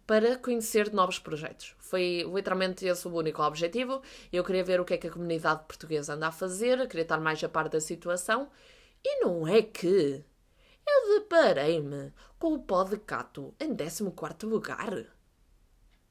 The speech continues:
só disse assim, "Ana Ru?" Eu não fazia a mínima ideia que nós estávamos sequer perto de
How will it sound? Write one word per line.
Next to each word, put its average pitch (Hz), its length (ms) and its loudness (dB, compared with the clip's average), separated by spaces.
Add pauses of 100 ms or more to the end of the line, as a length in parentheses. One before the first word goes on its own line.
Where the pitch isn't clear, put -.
(1160)
só 349 200 10
disse 320 400 2
assim, 160 680 2 (360)
"Ana 226 260 10
Ru?" 359 300 8 (1300)
Eu 508 180 4
não 415 100 2
fazia 277 540 0
a - 20 0
mínima 254 320 -2
ideia 220 260 0
que 220 80 -8
nós 226 120 -4
estávamos 240 340 -2 (280)
sequer 277 640 -2
perto 220 440 2
de 240 100 -18